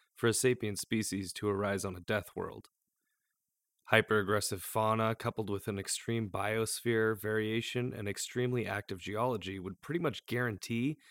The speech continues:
that even if something smart did show up, its own planet would end up killing it anyway.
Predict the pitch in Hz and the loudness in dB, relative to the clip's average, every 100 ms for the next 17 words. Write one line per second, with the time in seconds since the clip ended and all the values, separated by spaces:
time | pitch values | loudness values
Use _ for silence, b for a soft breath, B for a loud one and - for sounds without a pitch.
0 | b b - 117 139 160 156 113 - 120 | b b 0 4 4 4 2 0 0 0
1 | 120 - 120 110 - 104 131 - 180 180 | 0 2 2 2 2 2 2 2 2 4
2 | 190 190 - b b b - 139 180 160 | 4 2 -10 b b b -2 4 6 4
3 | 127 - 131 110 - 98 107 104 98 - | 2 2 4 4 0 0 0 0 -2 -2
4 | 117 104 95 101 98 85 78 - | 0 2 2 0 0 -2 -4 -12